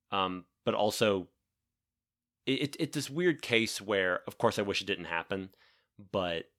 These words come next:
the movie is so, it's like, this is the one movie that I can almost let do it because, <laughs> you know, the premise of the movie is,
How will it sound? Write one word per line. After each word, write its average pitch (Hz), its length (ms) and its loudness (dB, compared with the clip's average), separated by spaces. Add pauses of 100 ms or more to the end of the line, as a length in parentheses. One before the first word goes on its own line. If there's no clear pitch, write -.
(380)
the 117 180 0
movie 110 400 4
is 101 100 4
so, 98 640 2 (840)
it's 120 80 0
like, 127 120 8
this 147 140 4
is 170 80 2
the 156 80 10
one 120 200 8
movie 113 180 4
that 107 140 4
I 101 60 6
can 104 140 -2
almost 104 360 0
let 95 320 -2 (340)
do 92 200 2
it 107 200 0
because, 107 400 0 (260)
<laughs> - 240 -16
you 190 80 6
know, 143 60 10
the 131 80 6
premise 123 240 6
of 120 100 0
the 120 60 2
movie 113 340 4
is, 95 280 0